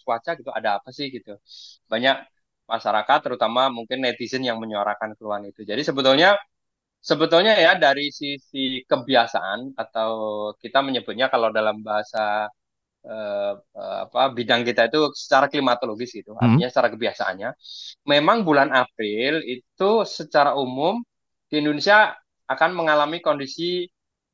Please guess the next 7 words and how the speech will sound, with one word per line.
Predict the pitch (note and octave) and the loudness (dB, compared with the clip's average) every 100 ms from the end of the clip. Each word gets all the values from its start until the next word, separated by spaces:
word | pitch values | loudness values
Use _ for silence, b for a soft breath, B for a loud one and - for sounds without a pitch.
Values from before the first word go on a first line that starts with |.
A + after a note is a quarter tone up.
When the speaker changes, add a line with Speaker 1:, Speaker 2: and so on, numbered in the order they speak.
| - | -20
Speaker 1:
eh, | B2 B2 | -10 -10
di | A#2+ B2+ | -8 -2
mana | B2+ F3+ | 2 2
suhu | F3+ D3+ D#3 | 2 0 0
maksimumnya | D#3+ D3+ - E3+ D#3 D#3+ F#3+ | 2 2 2 -2 -2 -2 -4
mencapai | D#3 A#2+ G2 | -2 -6 -6
puncak. | - A2 F2+ | -8 -8 -8